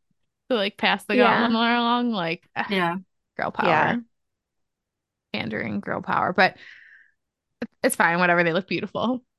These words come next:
Speaker 1: in that scene, my girls. Um,
Speaker 3: And it's, like, some of the only Zoya we got this season, which is
Speaker 4: I
Speaker 3: a
Speaker 4: know.
Speaker 3: crime.
Speaker 1: No. But I did like, I felt like she was embodying, like, what I picture book Zoya to be, like, a little bit more than she was in season one. So I'm excited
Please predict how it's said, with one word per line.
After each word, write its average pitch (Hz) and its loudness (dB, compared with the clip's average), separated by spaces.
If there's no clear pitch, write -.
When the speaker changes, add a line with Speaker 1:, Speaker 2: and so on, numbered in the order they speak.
Speaker 1:
in 254 2
that 226 -2
scene, 190 -2
my 185 -4
girls. 170 0
Um, 180 0
Speaker 3:
And 233 2
it's, 247 -2
like, 269 0
some 220 0
of 196 -2
the 180 0
only 180 0
Zoya 180 -4
we 185 0
got 190 -6
this 214 -4
season, 220 -6
which 208 -6
is 185 -4
Speaker 4:
I 180 -2
Speaker 3:
a - -2
Speaker 4:
know. 170 0
Speaker 3:
crime. 208 4
Speaker 1:
No. 190 0
But 269 4
I 311 6
did 240 2
like, 302 2
I 202 0
felt - 0
like 285 -4
she 277 -6
was 247 -4
embodying, 175 -2
like, 165 -8
what 170 -2
I 135 -2
picture 156 -6
book - -8
Zoya 185 -2
to - -10
be, 226 -2
like, 220 -4
a 190 -6
little 170 -6
bit 170 -6
more 156 -8
than 151 -8
she - -10
was 139 -6
in 165 -6
season 180 -8
one. 90 -4
So - -2
I'm 151 -4
excited 151 -6